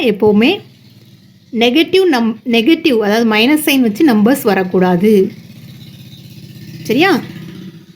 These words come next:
நெகட்டிவ் நம்-, அஹ், மைனஸ் நம்பர் வச்சு நம்பர்ஸ் வந்துச்சுன்னா அதை வந்து கண்டுபிடிக்க முடியாது. It is not possible. சரியா?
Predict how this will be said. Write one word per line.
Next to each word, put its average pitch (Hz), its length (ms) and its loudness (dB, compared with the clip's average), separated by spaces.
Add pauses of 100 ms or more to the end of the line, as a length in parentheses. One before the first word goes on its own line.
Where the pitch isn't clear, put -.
(120)
நெகட்டிவ் 269 420 0
நம்-, 277 220 -2
அஹ், 220 200 0
மைனஸ் 285 360 0
நம்பர் 302 260 2
வச்சு 262 280 0 (500)
நம்பர்ஸ் 254 540 0
வந்துச்சுன்னா 220 600 0
அதை 262 180 0
வந்து 262 180 2
கண்டுபிடிக்க 214 460 0
முடியாது. 196 260 2
It 214 100 0
is 254 120 -2
not 247 300 -2
possible. 214 520 0 (1700)
சரியா? 294 260 0